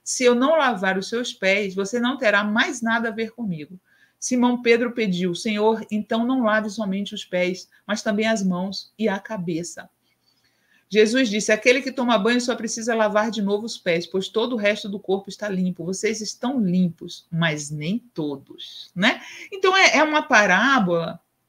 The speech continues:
é uma parábola pra mostrar a humildade de Jesus, né? Então, ele fala assim: "Acabando de lavar os pés, Jesus vestiu sua túnica, voltou para a mesa e perguntou a todos: 'Vocês entenderam o que eu acabei de fazer a vocês?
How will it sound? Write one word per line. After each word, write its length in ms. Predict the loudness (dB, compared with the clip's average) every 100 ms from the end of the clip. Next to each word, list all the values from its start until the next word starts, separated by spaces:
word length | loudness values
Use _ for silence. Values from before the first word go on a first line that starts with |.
| _ _ _ -8
é 80 | 0
uma 180 | 4 4
parábola 580 | 6 6 6 4 4 0
pra 160 | 2 2
mostrar 400 | 0 -4 -2 0
a 40 |
humildade 760 | 0 0 -2 0 4 4 4 0
de 180 | -4 -4
Jesus, 540 | -4 -8 -14 -14 -6
né? 280 | 2 2 0 -16 -20 -6
Então, 140 | 0
ele 140 | 0
fala 300 | 0 0 0
assim: 380 | -2 -6 -4 -4 0
"Acabando 720 | -2 0 2 4 4 0 -4
de 180 | -4 0
lavar 400 | 0 0 0 -2
os 160 | -4
pés, 340 | -2 2 2 2
Jesus 360 | -2 -2 -6
vestiu 280 | -6 -6 -8
sua 220 | -6 -6
túnica, 560 | -6 -8 -6 -6 -6 -6
voltou 400 | -4 -6 -6 -2
para 200 | 2 2
a 40 |
mesa 400 | 0 0 0 -2
e 60 | -4
perguntou 500 | -6 -4 -6 -4 -4
a 60 |
todos: 460 | -4 -8 -12 -12 -20 -20 -16 -4
'Vocês 280 | 0 0
entenderam 640 | 0 -4 -2 4 4 4 0
o 40 |
que 100 | -2
eu 40 |
acabei 380 | -2 -2 -2 -2
de 80 | -2
fazer 420 | -6 -6 -4 -4
a 40 | -4
vocês? 640 | -8 -6 0 0 -2 -12